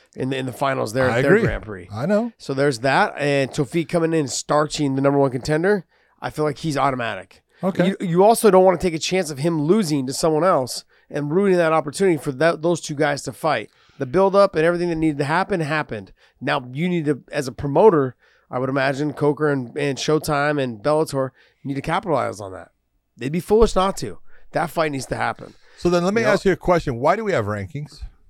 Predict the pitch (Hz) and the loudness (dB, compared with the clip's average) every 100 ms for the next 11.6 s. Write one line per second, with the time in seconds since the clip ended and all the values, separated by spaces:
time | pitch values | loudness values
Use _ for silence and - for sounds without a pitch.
0 | - - - _ - _ _ _ _ _ | -20 -20 -20 _ -20 _ _ _ _ _
1 | _ _ _ _ 254 - - _ _ _ | _ _ _ _ _ -20 -20 _ _ _
2 | _ _ _ - 202 285 320 302 262 226 | _ _ _ -4 4 4 6 4 4 4
3 | 180 220 - 214 180 185 180 147 139 160 | 2 0 -2 -4 -2 0 -2 -2 -4 -4
4 | 165 147 131 127 208 220 202 180 - 160 | -2 -2 -2 0 0 0 -4 -6 -4 0
5 | 113 127 160 123 113 113 131 117 - _ | 0 -2 -6 -8 -8 -4 -4 -4 -10 _
6 | _ _ - 123 127 151 175 202 170 156 | _ _ -8 -2 2 4 4 2 0 0
7 | 151 - 151 135 113 143 139 - - 160 | 0 -2 -2 -2 0 2 0 -2 0 0
8 | 127 117 - 123 110 - _ _ - 175 | -2 -8 -2 -2 -2 -6 _ _ 2 4
9 | 175 - 170 156 143 139 151 175 143 131 | 4 4 2 2 0 -4 -4 -8 -10 -12
10 | 139 156 180 247 208 151 147 190 233 151 | -8 -2 2 2 2 -2 2 2 2 2
11 | - 95 - - - | 2 2 -4 -20 -20